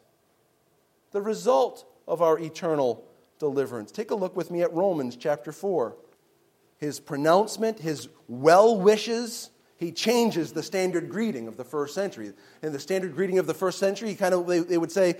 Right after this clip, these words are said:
"Hey, joy, joy, and well-being." That's what they would say. Joy and well-being,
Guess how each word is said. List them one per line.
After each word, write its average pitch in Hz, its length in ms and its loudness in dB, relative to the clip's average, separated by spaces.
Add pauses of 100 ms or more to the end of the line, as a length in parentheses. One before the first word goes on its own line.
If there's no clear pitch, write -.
(160)
"Hey, 233 320 6 (360)
joy, 214 760 8 (800)
joy, 220 760 6 (840)
and 262 640 8 (840)
well-being." 180 880 2 (360)
That's 156 240 -2
what 165 100 -8
they 170 140 -2
would 160 160 -4
say. 127 340 -4
Joy 311 280 4
and 349 60 4
well-being, 285 680 4